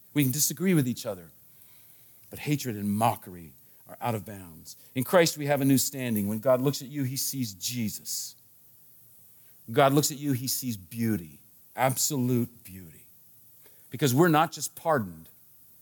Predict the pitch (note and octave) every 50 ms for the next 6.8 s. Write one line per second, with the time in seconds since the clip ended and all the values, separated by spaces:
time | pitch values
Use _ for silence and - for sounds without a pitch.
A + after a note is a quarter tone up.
0 | - - C#3 C#3 - - D#3+ D3+ C#3 C3+ C3 C#3 C#3+ A2+ F2+ - - - - -
1 | _ _ _ _ _ _ _ _ - - - C3+ C#3+ D#3 C#3 C3+ B2 A#2 G#2+ G#2+
2 | - F3 F3 D#3+ C3 G#2 F#2 E2+ - _ _ - C3+ A2+ A#2 D3 D#3 D#3+ D3+ -
3 | - A#2+ - - G2+ - - - - - - - _ _ _ _ _ - A#2 G#2+
4 | G2 - B2 C#3 D#3+ E3 D#3 A#2+ G2+ F2 E2+ - - A2+ A2+ G#2+ - C3 C#3 C#3+
5 | C#3+ B2 G2+ F#2 F#2 G#2+ A2+ G2+ - - A#2 G#2 F2+ D#2+ - - - - - -
6 | _ _ _ - A2+ A#2 A2+ - C3+ C3+ B2+ B2 A2 A#2 A#2